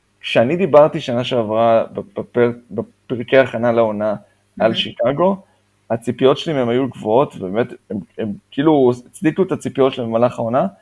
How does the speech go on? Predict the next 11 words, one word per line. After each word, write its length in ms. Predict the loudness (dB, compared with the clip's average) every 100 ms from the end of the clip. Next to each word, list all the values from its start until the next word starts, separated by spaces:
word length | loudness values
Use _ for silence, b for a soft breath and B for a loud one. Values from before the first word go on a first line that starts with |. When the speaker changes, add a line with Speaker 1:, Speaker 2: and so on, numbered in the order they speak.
| b b -6
Speaker 1:
אבל 140 | -2 0
בגלל 400 | 2 6 8 6
פטריק 320 | 0 -6 -8
וויליאמס. 480 | -6 -6 -8 -12 _ _ _ _
כי 100 | -8
עם 60 | 2
כל 160 | 4
החסרונות 520 | 4 0 -6 -6 -4
בהגנה 560 | 0 0 0 0 0 0
של, 360 | -4 -6 -4 -2
אה, 260 | -2 -4